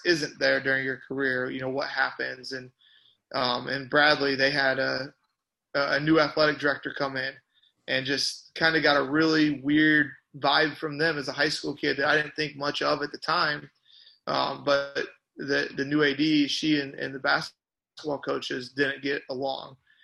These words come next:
Um, and, and they were gone, I think, after my freshman year.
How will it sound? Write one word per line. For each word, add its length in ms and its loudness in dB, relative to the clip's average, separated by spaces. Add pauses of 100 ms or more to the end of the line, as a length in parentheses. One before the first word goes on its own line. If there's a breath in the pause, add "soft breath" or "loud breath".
(240 soft breath)
Um, 240 0
and, 160 0
and 220 -2
they 120 4
were 280 0 (100)
gone, 260 2
I 80 -2
think, 240 -4
after 240 -2
my 220 -4
freshman 340 -4
year. 300 0